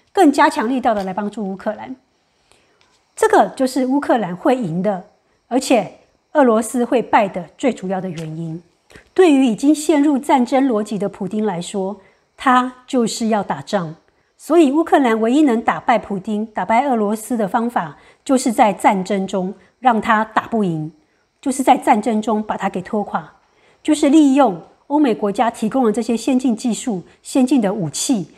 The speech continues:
源头打击，直接摧毁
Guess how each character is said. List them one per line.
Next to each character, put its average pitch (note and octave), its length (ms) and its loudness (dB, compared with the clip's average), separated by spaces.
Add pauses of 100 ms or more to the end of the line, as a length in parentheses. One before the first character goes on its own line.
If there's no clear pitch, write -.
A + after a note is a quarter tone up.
(160)
源 A#3 220 4
头 C4+ 180 0
打 G3 220 -4
击， E3+ 380 -12 (260)
直 G#3+ 240 -6
接 D4 220 2
摧 D4 360 -2
毁 G3 360 -4